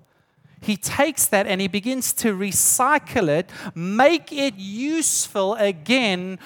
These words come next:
for what it was created for. That's what God is doing in your heart. And that's what Proverbs is telling us the whole time. He's saying, "Listen, God takes you,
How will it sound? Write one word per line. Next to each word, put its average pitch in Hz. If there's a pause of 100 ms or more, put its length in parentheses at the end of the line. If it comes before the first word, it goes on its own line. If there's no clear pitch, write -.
for 180
what 208
it 202
was 185
created 143
for. 101 (1600)
That's 254
what 285
God 208
is 180
doing 185
in 165
your 147 (220)
heart. 127
And 190
that's 285
what 208 (300)
Proverbs 233
is 214
telling 254
us 202
the 185
whole 185
time. 180
He's 190
saying, 247 (280)
"Listen, 220
God 240
takes -
you, 175